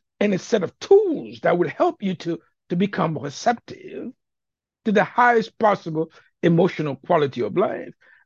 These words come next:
as a successful administrator of that life. My friends, you will not find the concealed door in approaching the life you desire.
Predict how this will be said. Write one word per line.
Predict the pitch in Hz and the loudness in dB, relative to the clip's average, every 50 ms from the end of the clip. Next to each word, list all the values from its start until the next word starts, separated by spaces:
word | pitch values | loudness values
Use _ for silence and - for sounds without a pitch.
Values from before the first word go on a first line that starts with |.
| _ - | _ 2
as | 175 170 170 160 | 2 2 2 2
a | 156 | -2
successful | 135 - - - 127 - - - - 233 233 - - - - 143 131 - - _ - | -6 -8 -10 -12 -12 -12 -10 -4 -2 -2 -2 -2 -4 -8 -6 -4 -4 -4 -4 _ 0
administrator | 165 160 156 151 147 135 127 - - - - - 254 247 202 - - - _ _ - - - - - _ _ _ _ _ _ _ _ _ _ | 0 0 0 0 -2 -2 -4 -6 -12 -16 -8 -2 0 0 0 0 -4 -20 _ _ -12 -10 -10 -10 -12 _ _ _ _ _ _ _ _ _ _
of | - 143 | -4 -2
that | 131 - - 180 | -2 0 0 0
life. | 196 262 320 330 320 262 - - - - _ _ _ _ _ _ _ _ _ _ _ _ _ _ _ _ _ _ _ _ _ _ _ _ - | 0 -2 -2 -4 -6 -8 -10 -14 -20 -20 _ _ _ _ _ _ _ _ _ _ _ _ _ _ _ _ _ _ _ _ _ _ _ _ -8
My | - 165 | -6 -2
friends, | 196 269 285 277 269 254 240 220 - - - - _ _ _ _ _ _ _ _ _ _ - | 0 2 2 2 2 0 -2 -4 -8 -10 -18 -20 _ _ _ _ _ _ _ _ _ _ -4
you | 190 214 247 247 | 0 2 2 2
will | 196 180 151 | 2 0 0
not | 135 139 156 180 202 208 214 214 220 - _ - | 0 0 2 4 4 4 4 2 0 -2 _ 0
find | 202 190 190 190 185 185 175 | 2 4 4 4 2 0 -2
the | - - - | -6 -6 -6
concealed | - 175 180 - - - 156 175 202 190 165 135 | -6 -6 -6 -6 -4 2 4 6 6 6 4 4
door | 165 180 208 202 190 - 123 - - 196 - _ _ _ _ _ _ | 4 6 6 4 4 2 0 -4 -8 -12 -16 _ _ _ _ _ _
in | 135 151 151 165 | -8 -4 -2 0
approaching | 165 160 - - 170 175 170 - - 175 175 - - - - - - - - | -2 -2 0 0 0 0 0 0 -2 -2 -2 -4 -8 -16 -20 -20 -14 -4 0
the | 135 | 2
life | 131 131 131 147 185 185 170 175 165 - - | 4 4 6 6 6 4 4 0 -2 -4 -4
you | 165 156 156 | -4 -2 -2
desire. | 147 156 156 147 139 147 180 202 285 294 214 - - - - | 0 0 -2 -2 0 2 2 2 2 0 -4 -4 -6 -8 -14